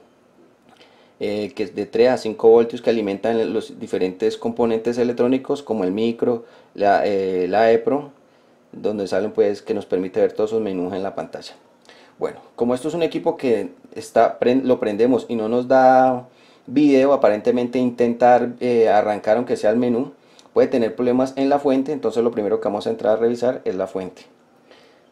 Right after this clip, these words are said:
Lo primero que podemos observar es los componentes en la parte superficial, si se encuentra algún componente que está recalentado, roto,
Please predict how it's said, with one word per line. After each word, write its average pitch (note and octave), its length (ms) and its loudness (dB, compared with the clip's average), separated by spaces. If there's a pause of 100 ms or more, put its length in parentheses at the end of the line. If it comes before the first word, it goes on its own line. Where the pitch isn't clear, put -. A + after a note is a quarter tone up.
Lo C3+ 80 0
primero D#3+ 320 4
que C3+ 600 4
podemos C#3+ 280 2
observar D#3 440 2
es C3 80 -2
los B2 140 -2
componentes B2+ 680 -4
en - 120 -4
la G#2 140 0
parte G#2 240 -2
superficial, C3 680 -2
si - 160 -6
se A2 80 -6
encuentra G#2 400 -2
algún A#2 220 0
componente A2+ 500 -2
que A2+ 60 -6
está G#2 160 -2
recalentado, G#2+ 800 2
roto, G#2+ 640 2